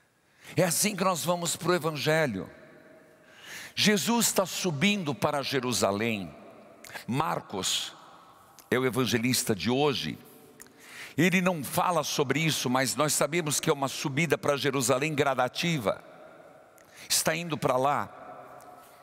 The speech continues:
E ele não deixou de dizer o que via acontecer em Jerusalém,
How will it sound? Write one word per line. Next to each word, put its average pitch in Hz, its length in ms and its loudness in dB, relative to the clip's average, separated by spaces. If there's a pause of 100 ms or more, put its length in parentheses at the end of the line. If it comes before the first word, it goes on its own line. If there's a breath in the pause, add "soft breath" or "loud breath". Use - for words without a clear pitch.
(1000 loud breath)
E 202 460 4 (880)
ele 196 220 4
não 240 240 2
deixou 165 760 2 (520)
de 131 180 0
dizer 127 640 2
o 131 80 -4
que 202 200 -2
via 165 540 4
acontecer 120 680 0
em 110 80 0
Jerusalém, 87 840 0